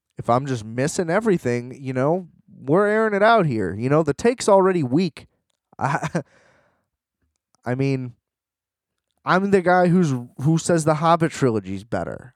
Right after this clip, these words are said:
I, I'm not worried about looking stupid here, so let me know.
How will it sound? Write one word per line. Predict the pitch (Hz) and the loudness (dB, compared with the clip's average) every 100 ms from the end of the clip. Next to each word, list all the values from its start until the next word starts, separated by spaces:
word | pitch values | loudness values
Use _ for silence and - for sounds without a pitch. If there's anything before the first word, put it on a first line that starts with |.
| - | -14
I, | 98 95 131 139 - - _ _ _ _ _ _ _ _ _ _ - | -8 -4 -2 -2 -4 -10 _ _ _ _ _ _ _ _ _ _ -4
I'm | 135 | -2
not | 151 196 | 2 4
worried | 170 165 165 | 6 4 4
about | 143 139 | 4 4
looking | 147 139 117 | 4 0 -4
stupid | 110 - 214 76 98 | -6 -4 -4 -4 -12
here, | 90 | -12
so | - 104 | -6 -2
let | 123 165 | 0 2
me | 202 | 0
know. | 214 - | -2 -10